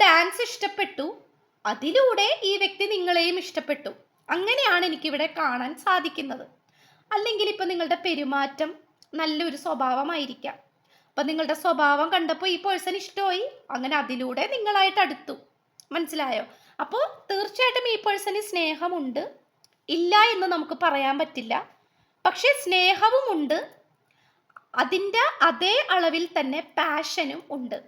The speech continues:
അതായത് അട്രാക്ഷനും ഉണ്ട്. അങ്ങനെയാണ് കാണിക്കുന്നത്. ഓക്കെ, and also next, ഈ വ്യക്തിയിൽ മൂടപ്പെട്ടിട്ടുള്ള രഹസ്യമായിട്ടുള്ള കാര്യങ്ങൾ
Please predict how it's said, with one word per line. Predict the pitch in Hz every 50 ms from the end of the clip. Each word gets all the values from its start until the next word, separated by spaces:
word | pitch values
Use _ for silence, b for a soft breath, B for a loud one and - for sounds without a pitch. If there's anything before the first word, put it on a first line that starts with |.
| _ _ _ _ _ _ _ - 262
അതായത് | 262 285 - 180 - 240 247 - - - 349
അട്രാക്ഷനും | 330 330 - - 359 349 294 240 - - - 285 254 247 - - - 381
ഉണ്ട്. | 302 277 214 190 - - _ _ _ _ _ b b b b b b b - 330
അങ്ങനെയാണ് | 339 359 392 427 415 370 311 277 254 381 - -
കാണിക്കുന്നത്. | - 302 269 262 254 - 254 240 240 226 240 240 - _ _ _ _ _ _ _ - 240
ഓക്കെ, | 254 - - 359 453 587 571 B B B B B - 415
and | 453 466 453
also | 427 427 427 - 494 453 427
next, | 415 415 - - - - 349 359 440 - - - _ _ _ _ _ _ _ _ _ _ _ _ _ B B B B B B B B 320 392
ഈ | 466 508 427
വ്യക്തിയിൽ | 415 415 - - 403 403 415 427 453 427 392
മൂടപ്പെട്ടിട്ടുള്ള | 381 359 359 381 - 415 415 415 - - - - 339 - - 320 294 269 254 247 277 359 - - - _ 262 -
രഹസ്യമായിട്ടുള്ള | 370 359 - 427 427 - - 427 466 453 415 359 320 302 302 302 302 294 302 330 311 349
കാര്യങ്ങൾ | 277 262 262 262 269 262 269 302